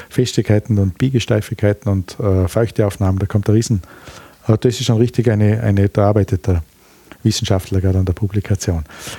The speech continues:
Und die Muster auf derselben Seite sind die Vorzeigemuster, wo wir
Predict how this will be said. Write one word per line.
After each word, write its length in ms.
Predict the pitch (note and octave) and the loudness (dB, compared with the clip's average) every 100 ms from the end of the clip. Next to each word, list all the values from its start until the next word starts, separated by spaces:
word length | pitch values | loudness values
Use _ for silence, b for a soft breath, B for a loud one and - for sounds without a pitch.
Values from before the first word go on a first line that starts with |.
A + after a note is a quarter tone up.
| B | B
Und 360 | - G2 G2 F#2+ - _ _ _ _ - | 0 2 2 0 -8 _ _ _ _ -2
die 60 | G2+ | 0
Muster 400 | G#2 C#3+ - D#3+ | 2 2 2 2
auf 120 | A#2+ | 2
derselben 380 | G#2+ - G#2 C#3 | 0 0 0 0
Seite 360 | B2+ C3 - | 0 0 0
sind 280 | B2 A2+ G2+ | -2 -2 0
die 140 | G2+ F2 | 0 0
Vorzeigemuster, 1000 | - G#2+ - A#2+ A#2+ A2+ B2+ - B2+ | 0 0 0 -2 0 0 -2 0 0
wo 200 | A2 G#2 | 2 0
wir 260 | G#2 G2+ F2+ | 2 0 -2